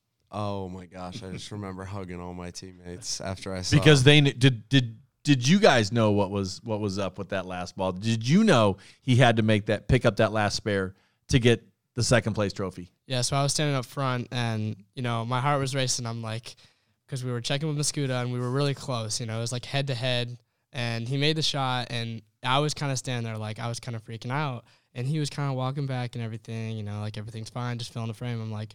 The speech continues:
Speaker 3: "Well, at least he's not stressing." And then when he picked it, um, I, I mean, I, m-,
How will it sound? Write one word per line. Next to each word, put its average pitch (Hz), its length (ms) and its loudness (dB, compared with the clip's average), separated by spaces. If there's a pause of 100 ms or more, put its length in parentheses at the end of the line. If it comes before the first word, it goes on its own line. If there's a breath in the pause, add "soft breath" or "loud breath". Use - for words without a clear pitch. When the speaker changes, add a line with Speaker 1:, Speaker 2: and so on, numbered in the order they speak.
Speaker 3:
"Well, 113 120 -6
at 117 40 -6
least 131 180 -4
he's 135 140 -6
not 120 160 -6
stressing." 113 580 -10 (440)
And 147 100 -2
then 156 80 4
when 175 100 4
he 160 60 2
picked 170 340 2
it, 123 300 -4
um, 113 480 -6
I, 107 280 -8
I - 20 -6
mean, 123 120 -4
I, 120 160 -2
m-, 131 280 -10